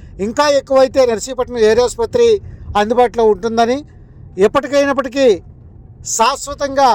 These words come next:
ఒక వైద్యాధికారి, ఇతర సిబ్బంది, అన్ని రకాల వైద్య సేవలు, మందులు అందుబాటులో ఉండడాన్ని బట్టి ఎమ్మెల్యేకు స్థానిక ప్రజలందరూ కూడా ప్రత్యేకంగా ధన్యవాదాలు తెలియజేశారు. ఆయన వస్తున్నప్పుడు శాలువాలను కప్పి,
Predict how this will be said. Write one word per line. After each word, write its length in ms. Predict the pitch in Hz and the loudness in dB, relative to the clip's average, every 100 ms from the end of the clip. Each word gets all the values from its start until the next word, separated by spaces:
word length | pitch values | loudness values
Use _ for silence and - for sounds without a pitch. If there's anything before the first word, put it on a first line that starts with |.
| 160 - 202 | 0 -6 -6
ఒక 120 | 233 214 | 0 2
వైద్యాధికారి, 720 | 233 180 247 247 254 247 277 277 | 0 0 0 0 0 0 0 -2
ఇతర 180 | - 226 - | 0 -2 0
సిబ్బంది, 480 | 214 180 247 240 277 294 - - - - - | -2 2 0 0 -8 -10 -18 -20 -20 -18 -4
అన్ని 180 | 202 240 262 | -2 2 2
రకాల 240 | 254 254 226 | 2 2 4
వైద్య 200 | 220 220 - | 2 0 -2
సేవలు, 320 | 247 240 254 285 214 | 0 0 -2 -4 -4
మందులు 300 | 214 254 247 | -2 2 2
అందుబాటులో 420 | 220 240 233 233 214 | 4 2 2 0 -2
ఉండడాన్ని 360 | 202 214 220 208 | -2 -2 -2 -2
బట్టి 240 | 202 254 233 156 - - - - 190 | -4 0 0 0 -6 -20 -20 -4 -2
ఎమ్మెల్యేకు 500 | 240 269 277 - 254 220 | 2 2 2 0 0 0
స్థానిక 340 | - 214 226 240 214 | 0 -2 -2 -4 -2
ప్రజలందరూ 460 | 214 220 202 226 214 | 0 -2 0 0 0
కూడా 200 | 214 226 208 160 - - - - - | 2 2 2 0 -8 -20 -20 -14 -8
ప్రత్యేకంగా 480 | 202 254 220 240 220 208 | -2 -2 -2 -2 -2 -2
ధన్యవాదాలు 500 | 220 247 240 233 220 | -2 2 2 2 0
తెలియజేశారు. 460 | 214 220 233 208 285 | -2 -2 -2 -2 0
ఆయన 120 | 254 214 | 2 2
వస్తున్నప్పుడు 500 | 208 - 247 240 240 214 147 - - - - - | -2 -2 -2 0 2 2 0 -10 -20 -20 -18 -4
శాలువాలను 520 | 220 233 254 240 226 220 | 0 2 4 2 0 -4
కప్పి, 280 | 214 233 | 0 0